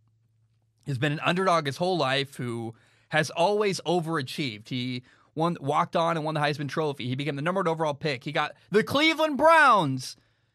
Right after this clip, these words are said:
won a playoff game with the Cleveland Browns. Like, ha-, did you think that was gonna happen last year? That's crazy. That's very cool. And so I have faith in Baker Mayfield, but even me, I still would wanna see more. I'd be like, "Oh, let's see how the year goes," and then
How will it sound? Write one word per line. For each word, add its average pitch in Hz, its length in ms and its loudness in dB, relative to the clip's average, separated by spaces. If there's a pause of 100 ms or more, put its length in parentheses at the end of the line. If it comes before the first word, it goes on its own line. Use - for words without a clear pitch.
(280)
won 226 200 0
a 247 60 0
playoff 247 380 0
game 196 200 -2
with 180 100 -6
the 185 60 -4
Cleveland 214 320 0
Browns. 156 180 -2
Like, 175 140 -6 (200)
ha-, - 280 0
did 190 180 -2
you 320 140 2
think 440 180 -2
that 392 140 -2
was 381 120 -4
gonna 370 140 -4
happen 359 440 -2
last 330 320 0
year? 330 320 -6
That's 285 180 -2
crazy. 285 380 0
That's 165 180 -2
very 247 340 2
cool. 131 300 -4
And 143 120 -6
so 202 340 -4 (880)
I 240 100 2
have 277 180 2
faith 214 260 -2
in 226 80 -2
Baker 226 280 -2
Mayfield, 254 320 -2
but 214 100 0
even 262 260 -4
me, 233 240 -2
I 165 140 2
still 214 240 0
would 202 100 0
wanna 175 220 -4
see 175 160 -4
more. 156 320 -4
I'd 139 100 -6
be 160 80 -2
like, 151 140 -2
"Oh, 214 80 0
let's 240 180 0
see 269 80 -2
how 240 80 2
the 208 80 -4
year 220 240 -2
goes," 160 500 -4
and 165 360 -2
then 170 560 -2